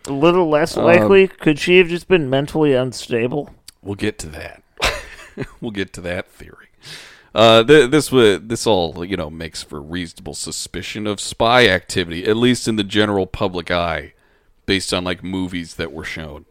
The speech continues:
Speaker 1: Yeah, makes
Speaker 2: You know,
Speaker 1: sense.
Speaker 2: I can't imagine that they'd show us what it actually like. It's probably very, very mundane.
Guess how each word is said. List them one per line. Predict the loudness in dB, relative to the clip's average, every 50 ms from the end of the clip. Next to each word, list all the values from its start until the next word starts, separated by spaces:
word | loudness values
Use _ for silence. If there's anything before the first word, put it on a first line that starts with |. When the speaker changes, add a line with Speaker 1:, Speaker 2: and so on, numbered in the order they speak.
| _
Speaker 1:
Yeah, | 4 6 8 8 8 6 2
makes | -4 -2 0
Speaker 2:
You | 2
know, | 2 2 2 2 0
Speaker 1:
sense. | -2 -6 _ _ _ _ _ _ _ _ _
Speaker 2:
I | -2 -2 -2
can't | 0 0 0 0 0 0
imagine | -2 -2 -2 -2 -4 -4 -6 -6 -6
that | -8 -8 -6
they'd | -6 -6 -6 -6
show | -6 -4 -4 -2 -4
us | -4 -6 -10
what | -10 -10 -10
it | -12 -12 -18 -12 -8
actually | -6 -6 -6 -6 -10 -12 -12 -12 -12
like. | -14 -8 -6 -6
It's | -6 0
probably | 2 4 4 4 2 -2
very, | -2 -2 0 0 0 0 -2 -4 -10 -14 _ _ _ _ _ _ _ _
very | 2 2 2 2
mundane. | 0 -4 -8 -6 -8 -8 -8 -8 -12 -16 -20 _